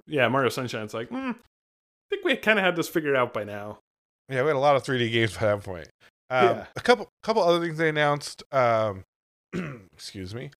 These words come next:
Speaker 2: Uh, Super Mario. They did another, uh, three D World plus Bowser's
Speaker 1: Yeah.
Speaker 2: Fury.
Speaker 1: Yeah, that's pretty
Speaker 2: Uh,
Speaker 1: exciting too. That was a Wii U game that I really liked. Um, I think they're releasing that totally separately.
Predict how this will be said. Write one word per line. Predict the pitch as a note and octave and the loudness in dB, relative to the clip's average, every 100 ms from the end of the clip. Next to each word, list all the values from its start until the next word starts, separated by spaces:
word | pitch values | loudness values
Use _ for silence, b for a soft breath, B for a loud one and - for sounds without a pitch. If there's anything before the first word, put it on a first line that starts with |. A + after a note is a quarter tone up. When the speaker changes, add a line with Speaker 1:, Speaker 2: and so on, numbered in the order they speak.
| b _ _ | b _ _
Speaker 2:
Uh, | C3 A#2 G2+ F2+ - _ _ | 0 2 0 -4 -12 _ _
Super | - - - F#3 G3 F3 | -16 -12 -10 -4 -2 0
Mario. | E3 E3 E3 E3 D#3+ D#3 D3 C3+ | 2 2 2 2 2 2 0 0
They | C#3 | 0
did | F3 G#3 | 0 0
another, | D3 C#3+ D#3 D3+ C3+ F2 _ | 0 0 2 2 0 -6 _
uh, | G#2+ F#2 - - _ - | -8 -8 -10 -20 _ -4
three | D3 | -2
D | F#3+ G#3 | 0 0
World | F3+ F3+ F3 | 4 4 2
plus | D#3+ | -4
Bowser's | - A2+ A#2+ B2+ | 0 4 4 4
Speaker 1:
Yeah. | A2+ | 2
Speaker 2:
Fury. | A2 B2 G#2 G2 A#2+ - _ _ _ | 2 2 4 0 -4 -12 _ _ _
Speaker 1:
Yeah, | D#3+ | 0
that's | D3+ F#3 | 2 0
pretty | - A3+ | 0 -2
Speaker 2:
Uh, | A#2+ | 2
Speaker 1:
exciting | C3+ G#2+ | 2 0
too. | - C#3+ - | -6 -10 -6
That | C3+ | 0
was | C#3 B2+ | 2 2
a | |
Wii | A2+ A#2 | 0 0
U | A2+ C#3 | 0 -2
game | G#2+ G2 G2+ | -4 -6 -10
that | G2+ | -10
I | F#2+ | -10
really | G2+ B2+ G#2 | -6 -4 -2
liked. | A2 G#2+ F#2 _ _ | -4 -6 -12 _ _
Um, | G#2+ F2+ F2+ A2 _ _ _ _ - | -18 -18 -20 -20 _ _ _ _ -16
I | |
think | B2+ C#3+ | -14 -6
they're | A#2+ | -4
releasing | G#2 G#2+ A2 | -4 -6 -10
that | G2+ G2 | -12 -12
totally | A2+ G2 | -12 -12
separately. | - G#2+ G#2+ G2 | -14 -14 -12 -10